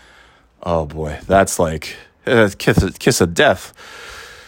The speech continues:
Just dug your own grave. "Email me anytime." Uh-oh. <laughs> And I don't take advantage of that 'cause I, th-,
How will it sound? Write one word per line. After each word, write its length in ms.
Just 220
dug 220
your 160
own 160
grave. 720
"Email 400
me 140
anytime." 760
Uh-oh. 580
<laughs> 80
And 140
I 80
don't 200
take 220
advantage 540
of 180
that 320
'cause 180
I, 120
th-, 200